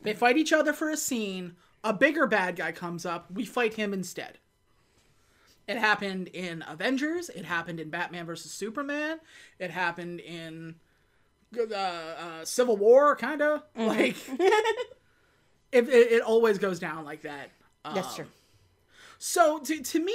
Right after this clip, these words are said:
Speaker 1: this movie had a lot of, it, it, it had a lot of things that's, like, you know, not in its favor.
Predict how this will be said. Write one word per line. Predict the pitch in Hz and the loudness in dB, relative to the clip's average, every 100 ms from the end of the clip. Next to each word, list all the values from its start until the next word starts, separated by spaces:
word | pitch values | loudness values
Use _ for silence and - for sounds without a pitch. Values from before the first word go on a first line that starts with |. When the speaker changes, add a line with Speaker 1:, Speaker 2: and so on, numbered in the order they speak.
| 453 | -2
Speaker 1:
this | 339 | -2
movie | 277 277 269 | -4 -4 -6
had | 240 226 | -4 -4
a | |
lot | 202 196 196 202 | -2 -2 -2 -4
of, | 180 170 165 160 - - _ _ _ _ _ _ _ _ _ _ _ _ _ _ _ _ - - _ _ _ _ - | -4 -6 -6 -10 -16 -20 _ _ _ _ _ _ _ _ _ _ _ _ _ _ _ _ -20 -20 _ _ _ _ -6
it, | 254 | -4
it, | 247 262 240 | -4 -2 -2
it | 247 | 0
had | 269 320 | 2 2
a | |
lot | 269 254 247 | 2 2 2
of | 233 | 0
things | - 220 202 196 180 175 165 | -2 -2 -2 -4 -8 -10 -6
that's, | 180 165 | -6 -6
like, | 180 165 165 | -8 -8 -8
you | 202 185 | -10 -10
know, | 160 | -6
not | 202 190 - | -2 -2 -2
in | 175 | -10
its | 156 | -14
favor. | - 80 - - | -14 -18 -18 -20